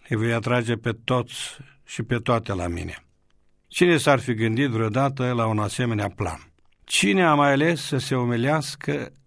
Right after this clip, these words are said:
cum a făcut-o el? Numai Dumnezeu cel bogat în milostivire și plin de iubire. Apostolul neamurilor, prezentând acest adevăr și mister dumnezeiesc,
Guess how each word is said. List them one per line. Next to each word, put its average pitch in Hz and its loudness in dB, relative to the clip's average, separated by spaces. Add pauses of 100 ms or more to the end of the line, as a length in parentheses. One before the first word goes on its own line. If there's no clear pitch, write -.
cum 113 -2
a 107 -2
făcut-o 104 -6
el? 87 -6 (720)
Numai 107 -2
Dumnezeu 110 0
cel 135 -2
bogat 123 -2
în 123 0
milostivire 113 -2 (300)
și - -6
plin 104 -2
de 98 -2
iubire. 90 -6 (600)
Apostolul 180 4
neamurilor, 131 4 (180)
prezentând 117 0
acest 139 0
adevăr 120 2
și 120 -4
mister 107 0
dumnezeiesc, 113 -2